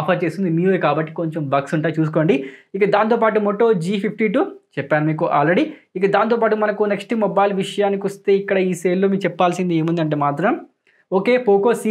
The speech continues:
థర్టీ వన్ సిక్స్ సెవెన్ ఫోర్ నైన్కి ఆఫర్ చేస్తున్నారు. త్రీ జీబీ ర్యామ్‌తో వస్తుంది ఈ మొబైల్, పర్ఫెక్ట్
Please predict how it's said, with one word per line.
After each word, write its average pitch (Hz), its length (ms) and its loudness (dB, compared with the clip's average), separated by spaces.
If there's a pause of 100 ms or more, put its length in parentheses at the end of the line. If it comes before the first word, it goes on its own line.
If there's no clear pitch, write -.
(120)
థర్టీ 214 280 0
వన్ 226 140 2 (320)
సిక్స్ 247 320 -6
సెవెన్ 220 260 2 (100)
ఫోర్ 190 200 0
నైన్కి 196 260 0 (140)
ఆఫర్ 165 260 0
చేస్తున్నారు. 185 460 0
త్రీ 180 100 -2 (120)
జీబీ 170 180 -2
ర్యామ్‌తో 160 320 2
వస్తుంది 165 240 -4
ఈ - 80 2
మొబైల్, 165 280 2 (160)
పర్ఫెక్ట్ 160 360 -4